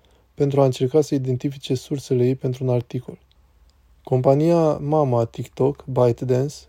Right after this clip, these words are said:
care a recunoscut încălcarea datelor, a spus că angajații respectivi au fost concediați. Să discutăm mai multe despre aceasta și să mergem la Glasgow, unde putem vorbi cu redactorul nostru pe tehnologie, Zoe Kleinman. Zoe,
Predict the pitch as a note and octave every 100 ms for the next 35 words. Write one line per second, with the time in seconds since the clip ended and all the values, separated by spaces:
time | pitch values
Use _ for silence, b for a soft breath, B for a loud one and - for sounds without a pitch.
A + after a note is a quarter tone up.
0 | - B2 B2 A#2+ A2+ - A#2+ - D#3 C#3
1 | B2 B2 C#3 C3 A#2+ A#2 - B2+ D#3 b
2 | b b b - C3 F#3 - D#3 C#3 C3
3 | C#3 D3 C3+ B2 - A#2+ C#3+ B2+ B2 -
4 | B2+ - A#2+ B2+ A#2+ A#2 - - _ _
5 | _ _ _ _ _ - C#3 C3 D3 F#3+
6 | F#3 D#3+ D#3 D#3+ D3 C3 C#3 B2+ D#3 D3
7 | D#3+ D3 C3+ C3 C#3 C#3 C#3 D3 C3+ B2
8 | C3+ D3 - C3 B2+ B2+ C#3 D3 C3 B2
9 | C3 D3 b b b - C3+ C3 C3+ D#3+
10 | D#3 C#3 C3 C#3+ - C#3 C3+ C3 A#2+ B2
11 | B2 A#2+ C#3 C#3+ - B2+ C3 C#3 C3+ C#3
12 | C3 A#2 A2+ A2+ A#2 _ _ _ _ _
13 | _ _ - C#3+ D#3 A#2+